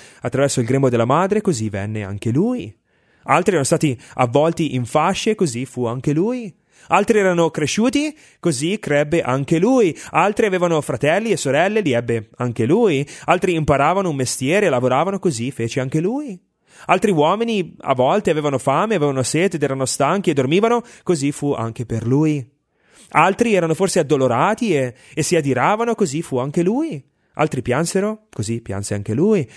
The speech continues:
Altri si rallegravano, così fece anche lui. Altri erano destinati a morire, lo era anche lui.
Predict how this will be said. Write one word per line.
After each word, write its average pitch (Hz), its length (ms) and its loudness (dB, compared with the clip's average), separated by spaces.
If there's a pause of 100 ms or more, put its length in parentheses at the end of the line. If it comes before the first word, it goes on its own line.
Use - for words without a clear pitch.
(120)
Altri 147 260 2
si 147 140 0
rallegravano, 131 540 4
così 117 440 -4 (100)
fece - 240 -6
anche 98 220 -6
lui. 139 360 -8 (720)
Altri 139 360 2
erano 113 420 0
destinati 120 480 -2
a 110 40 2
morire, 131 560 0 (720)
lo 104 160 -4
era 101 100 0
anche 95 200 -4
lui. 110 300 2